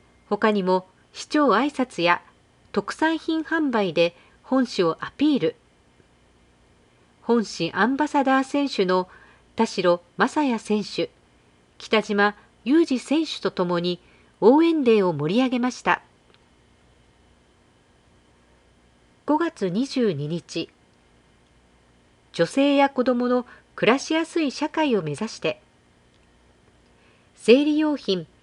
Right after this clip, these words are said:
七百二十六パックを受領。つくしライオンズクラブから生理用ナプキンの寄贈を受けました。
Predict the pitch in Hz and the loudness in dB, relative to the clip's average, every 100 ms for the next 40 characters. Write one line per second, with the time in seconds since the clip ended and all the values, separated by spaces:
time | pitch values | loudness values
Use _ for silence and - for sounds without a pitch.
0 | _ _ - 226 285 339 - 185 214 - | _ _ -2 -2 -2 -8 -6 -6 -4 -2
1 | 233 156 165 - 311 311 - 185 170 - | -2 0 -4 -2 -2 -2 -6 -2 -2 -2
2 | _ _ - 151 165 180 180 - _ _ | _ _ -12 -6 -2 0 -2 -8 _ _
3 | _ _ _ _ _ _ _ _ _ _ | _ _ _ _ _ _ _ _ _ _
4 | _ _ _ _ _ _ _ - - 294 | _ _ _ _ _ _ _ -20 -6 -4
5 | - 294 277 320 330 320 - 330 320 262 | 0 0 2 0 -2 -4 -6 -2 -2 -2
6 | - 175 170 - _ _ - 196 262 311 | 0 0 0 -2 _ _ 0 4 4 4
7 | 311 320 320 339 - - 240 202 175 - | 0 2 0 -4 -8 -6 -4 -2 -4 -6
8 | 147 233 269 269 254 254 247 - - - | 2 2 2 0 -2 -4 -6 -4 -2 -2